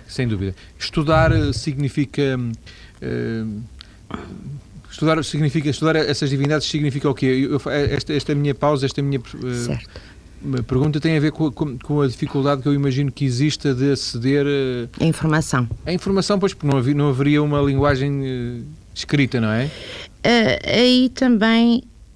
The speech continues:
Speaker 2: temos que ter em conta que nós, como crentes politeístas,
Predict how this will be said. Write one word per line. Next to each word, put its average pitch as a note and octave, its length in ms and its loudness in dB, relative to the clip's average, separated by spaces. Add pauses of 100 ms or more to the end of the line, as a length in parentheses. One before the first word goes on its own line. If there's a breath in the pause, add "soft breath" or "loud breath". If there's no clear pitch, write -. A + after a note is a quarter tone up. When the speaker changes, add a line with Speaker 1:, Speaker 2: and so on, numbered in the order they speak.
(360)
Speaker 2:
temos A3 260 2
que - 100 -10
ter G#3 160 0
em G3 140 4
conta G#3 380 2
que - 140 0
nós, F#3+ 300 4
como E3+ 280 0
crentes G#3 440 0
politeístas, E3 1080 0